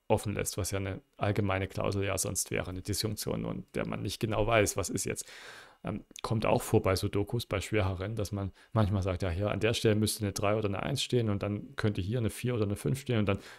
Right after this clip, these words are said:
arbeitet man sich so durch, bis man hoffentlich doch zu was Konkretem kommt. Aber, ähm,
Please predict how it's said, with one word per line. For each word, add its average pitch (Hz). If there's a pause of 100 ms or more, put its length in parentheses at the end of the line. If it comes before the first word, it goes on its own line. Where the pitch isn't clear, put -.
(120)
arbeitet 107
man 107
sich 101
so 107
durch, 123
bis 110
man 104
hoffentlich 117
doch 117
zu 110
was 110
Konkretem 104
kommt. 160 (460)
Aber, 110
ähm, 107